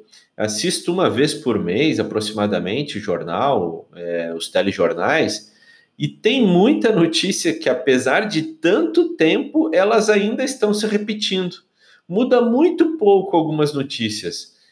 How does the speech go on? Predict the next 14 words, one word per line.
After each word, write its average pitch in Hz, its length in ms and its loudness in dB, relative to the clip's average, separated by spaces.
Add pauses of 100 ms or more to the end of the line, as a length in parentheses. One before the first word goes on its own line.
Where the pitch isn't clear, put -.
(140)
Então, 147 260 -6
como 175 260 -6
é 190 60 -4
que 185 140 -2
a 196 40 2
gente, 156 800 2 (240)
nesses 127 260 -4
momentos, 123 400 0
percebe 120 480 -2
de 117 120 -8
fato 120 520 -2
que - 140 -4
a 110 40 2
intenção 110 840 -2